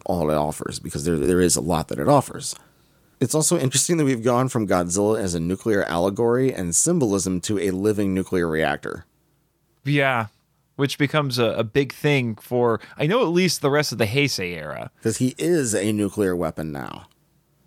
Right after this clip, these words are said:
Speaker 2: Yeah, actually, he gets described as, as such.
Speaker 1: As, as a
Speaker 2: Hayashida,
Speaker 1: nuclear reactor and
Speaker 2: yeah.
Speaker 1: a nuclear bomb.
Speaker 2: Yeah,
Speaker 1: Yeah.
Speaker 2: Hayashida said he's a, s-, uh, is a
Speaker 1: And
Speaker 2: living nuclear weapon that doesn't,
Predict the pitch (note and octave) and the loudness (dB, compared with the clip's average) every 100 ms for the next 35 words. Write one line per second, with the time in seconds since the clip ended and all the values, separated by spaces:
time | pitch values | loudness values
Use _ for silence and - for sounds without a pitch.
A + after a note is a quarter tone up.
0 | - C#3 D3 G2+ B2+ C3 E3+ D3 D#3 - | -2 0 0 -2 -6 -2 0 2 0 2
1 | D#3+ - C3 - E3 A3 B2+ - A2 G#2+ | 0 2 -2 0 0 2 0 0 -2 0
2 | A2+ G#2 - A#2 A#3+ A3+ C#3 C#4+ E3+ D#3+ | 0 0 -4 -4 0 2 2 2 2 0
3 | B2 - A#2+ A#2 G3 A2+ B2 A#2+ B2 C#3+ | -2 -2 0 0 0 0 2 2 2 0
4 | A#2+ G#3 D#3+ B2+ C3+ F3+ A#3+ F3 A#3 G3 | 0 0 2 2 2 2 0 2 2 0
5 | D3 F3 D3+ E3 C#3+ - A#2+ - - - | 0 0 0 0 0 -2 -4 -6 -8 -8
6 | D#2 G2 B2 C#3+ B2 B2 A2+ A#2 C#3+ G#3 | -6 -6 -4 0 2 4 2 2 2 2
7 | G3+ F3 F#3+ F#3+ E3+ C#3 E3+ D#3 C3 A#2+ | 0 0 0 2 0 2 0 0 0 2
8 | D3 C3+ | 2 -2